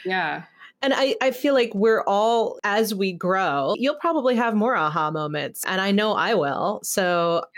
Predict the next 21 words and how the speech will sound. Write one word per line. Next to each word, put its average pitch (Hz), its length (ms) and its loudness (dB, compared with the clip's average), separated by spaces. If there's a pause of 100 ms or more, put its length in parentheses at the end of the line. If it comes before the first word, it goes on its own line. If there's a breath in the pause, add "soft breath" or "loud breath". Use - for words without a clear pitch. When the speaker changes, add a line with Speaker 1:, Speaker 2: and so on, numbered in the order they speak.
Speaker 1:
Yeah. 160 260 -4
Speaker 2:
I'm 165 80 -16
like, 180 300 -16
I 196 60 -2
look 254 180 -2
forward 294 340 -2
to 165 120 -4
that. - 240 -8 (140)
I 262 160 2
wanted 240 320 2
to - 160 -2
ask 202 340 -4
your 196 100 -2
three 370 400 -2
favorite 262 300 -2
creators. 190 640 -2
I 220 180 0 (240)
originally 311 640 2
wanted 214 300 2
to 220 100 -2
put 190 300 -2